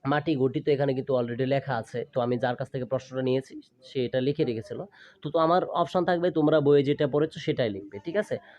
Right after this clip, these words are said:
তো আমি একটা তোমাদেরকে বলে রাখি, ঠিক আছে? যেমন সবার উপরে দেখো অপশনটা এক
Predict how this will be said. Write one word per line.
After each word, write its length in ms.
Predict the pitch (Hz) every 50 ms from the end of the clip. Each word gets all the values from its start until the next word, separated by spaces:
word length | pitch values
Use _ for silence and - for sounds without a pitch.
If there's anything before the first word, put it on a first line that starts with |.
| - - -
তো 60 | 160
আমি 180 | 156 160 160 170
একটা 320 | 170 170 - _ - 180
তোমাদেরকে 480 | 170 175 170 160 156 151 147 - 160 151
বলে 220 | 139 143 135 139
রাখি, 360 | 131 131 127 - 165 175 185 - _ - - - -
ঠিক 120 | - -
আছে? 260 | 196 - - 143 117 - - - - - - - _ _ _ _ _ _ _ _ 147 147 _ _ - _ _ - - _ _ _ - - - - _ _ 131
যেমন 360 | 139 139 165 175 175 170 170
সবার 260 | 165 185 170 165 170
উপরে 300 | 180 165 - 170 165 165
দেখো 240 | 147 147 147 147 165
অপশনটা 420 | 147 135 - - 151 151 131 156
এক 160 | 143 156 -